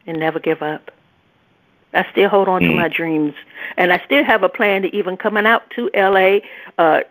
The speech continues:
Speaker 1: Calif-, wherever it is, wherever this road is gonna take me to, I'm gonna take it, Charles. I'm gonna digest it. And I'm just a girl out there having fun. That's what I'm gonna do.
Speaker 2: Exactly. And holding,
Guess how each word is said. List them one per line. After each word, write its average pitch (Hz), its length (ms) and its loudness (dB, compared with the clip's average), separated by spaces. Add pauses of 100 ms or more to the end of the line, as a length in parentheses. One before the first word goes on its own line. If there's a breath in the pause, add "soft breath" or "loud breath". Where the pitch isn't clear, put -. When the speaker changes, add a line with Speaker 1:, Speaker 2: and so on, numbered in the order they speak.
Speaker 1:
Calif-, 208 360 0
wherever 220 460 2
it 240 140 2
is, 190 340 0
wherever 220 460 0
this 214 220 -2
road 202 240 -2
is 175 80 -8
gonna 180 180 -4
take 226 320 -6
me 175 180 -10
to, 165 200 -8 (500 soft breath)
I'm 190 140 2
gonna 165 240 2
take 220 360 2
it, - 220 -2 (100)
Charles. 226 420 2
I'm 180 120 -6
gonna 165 260 -2
digest 160 640 0
it. 233 200 0 (320 loud breath)
And 170 120 0
I'm 170 80 -2
just 170 200 -2
a 170 60 2
girl 185 300 4
out 196 220 2
there 196 180 0
having 190 340 -2
fun. - 360 -10 (1800)
That's 165 220 -10
what 170 100 -6
I'm 170 100 -8
gonna 175 220 -10
do. - 120 -6
Speaker 2:
Exactly. 92 460 2
And 87 100 0
holding, 113 440 2